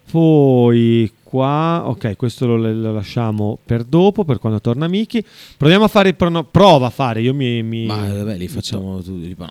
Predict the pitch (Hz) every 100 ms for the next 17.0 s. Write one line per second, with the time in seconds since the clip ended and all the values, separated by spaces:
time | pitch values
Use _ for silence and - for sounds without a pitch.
0 | - 95 95 95 107 104 104 92 95 -
1 | 120 92 95 117 139 110 120 107 - 127
2 | 113 104 - 170 - 185 185 143 110 98
3 | 139 151 156 - 185 185 170 160 160 -
4 | 120 95 95 98 98 104 110 - - 78
5 | - _ _ _ - - _ _ - -
6 | - - - - - - - _ _ 117
7 | 117 131 180 202 - 175 139 185 185 95
8 | 98 90 101 95 92 - 107 - 104 95
9 | 95 107 107 110 135 131 98 92 92 85
10 | 82 - 92 117 127 131 123 107 107 95
11 | 82 90 87 87 104 107 - 156 156 139
12 | 151 127 - 117 131 117 107 113 120 127
13 | 117 117 117 - 110 87 67 87 110 92
14 | 98 98 - - 101 92 82 95 90 87
15 | - 95 - _ - 120 - 127 117 113
16 | 127 101 - 117 139 110 - 101 113